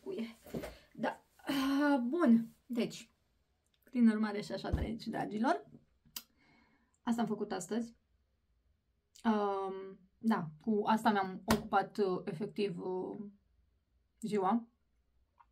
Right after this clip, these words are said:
Um, a, stați o secundă,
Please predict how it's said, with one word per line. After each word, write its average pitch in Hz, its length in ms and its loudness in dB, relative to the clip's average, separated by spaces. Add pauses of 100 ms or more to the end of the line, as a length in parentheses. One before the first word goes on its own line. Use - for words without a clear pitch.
(1400)
Um, 240 760 2 (1300)
a, 311 480 4 (140)
stați 240 360 -6
o 226 40 -6
secundă, - 300 -10